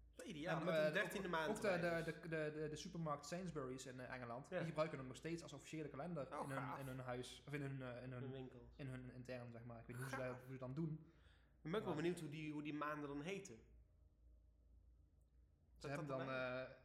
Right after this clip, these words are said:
Speaker 2: ze hebben januari heb je dan. Even kijken.
Speaker 1: En januari is dan zevenentwintig dagen, of wat,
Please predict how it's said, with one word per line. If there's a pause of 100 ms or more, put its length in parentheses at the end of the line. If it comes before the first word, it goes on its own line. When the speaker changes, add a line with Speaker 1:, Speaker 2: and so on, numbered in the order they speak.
(180)
Speaker 2:
ze
hebben
januari
heb
je
dan. (1080)
Even
kijken. (720)
Speaker 1:
En
januari
is
dan
zevenentwintig
dagen,
of
wat,